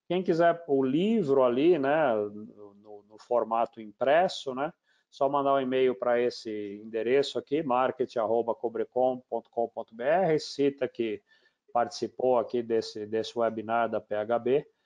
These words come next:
e aí a Cobrecon manda gratuitamente aí um, um ou os dois livros, o que você, eh, solicitar pra Cobrecon,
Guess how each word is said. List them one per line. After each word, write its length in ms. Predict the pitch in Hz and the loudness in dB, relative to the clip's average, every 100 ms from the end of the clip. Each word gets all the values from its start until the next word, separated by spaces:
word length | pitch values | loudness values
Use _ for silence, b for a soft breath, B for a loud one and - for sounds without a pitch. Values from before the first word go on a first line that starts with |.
| _ _ | _ _
e 80 | 120 | -2
aí 180 | 113 117 | 0 0
a 80 | |
Cobrecon 540 | 113 120 120 113 123 123 | 0 -2 -2 -2 0 0
manda 280 | 120 120 120 | 0 0 0
gratuitamente 960 | 120 117 120 117 123 117 107 110 - | 2 0 -2 -4 -2 -2 -4 -8 -6
aí 220 | 107 107 | -4 -4
um, 500 | 110 117 120 190 - - | -4 -4 -4 -6 -12 -6
um 200 | 123 147 | -2 2
ou 160 | 110 | 2
os 140 | 98 98 | 0 -2
dois 300 | 113 117 98 | 0 0 -2
livros, 400 | 104 123 110 101 | -2 -2 -2 -8
o 60 | |
que 140 | 101 110 | -14 -8
você, 540 | 107 - 107 107 104 - | -8 -6 -4 -4 -4 -8
eh, 180 | 107 104 | -12 -10
solicitar 760 | - 110 104 - 110 - 104 104 | -8 -8 -8 -10 -14 -6 -4 -2
pra 160 | 104 | -4
Cobrecon, 560 | - 104 104 104 - | -6 -6 -6 -10 -12